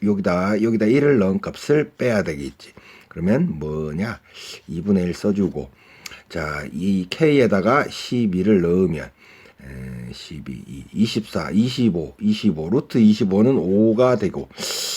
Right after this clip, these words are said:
에, 그지? 일을 여기다 넣으면 이 빼기 일이니까 일. 루트 일은 일이니까 이렇게 되겠군.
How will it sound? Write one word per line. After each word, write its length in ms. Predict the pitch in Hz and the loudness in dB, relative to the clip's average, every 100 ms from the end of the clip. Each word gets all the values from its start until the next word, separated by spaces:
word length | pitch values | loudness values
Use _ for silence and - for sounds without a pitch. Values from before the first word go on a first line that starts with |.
| - 82 | -10 -10
에, 360 | 80 78 78 - | -8 -8 -12 -16
그지? 140 | - 82 | -10 -8
일을 680 | 80 95 - 165 165 165 123 | -4 -4 2 4 6 6 6
여기다 300 | 101 110 107 | 4 4 4
넣으면 580 | 90 95 95 82 67 - _ | 4 4 4 2 -4 -16 _
이 260 | 76 92 98 - | -8 -6 -6 -6
빼기 320 | 95 90 92 | -4 -2 -4
일이니까 440 | 82 80 - 107 - | -6 -10 -6 -8 -8
일. 120 | - - - - | -16 -16 -18 -8
루트 280 | 92 92 - | -6 -6 -4
일은 260 | 90 113 113 | -2 0 -2
일이니까 500 | 82 80 - 110 - | -4 -8 -8 -8 -8
이렇게 540 | - 78 _ - 135 120 | -10 -10 _ -2 0 0
되겠군. 480 | 82 69 - - | -4 -10 -14 -20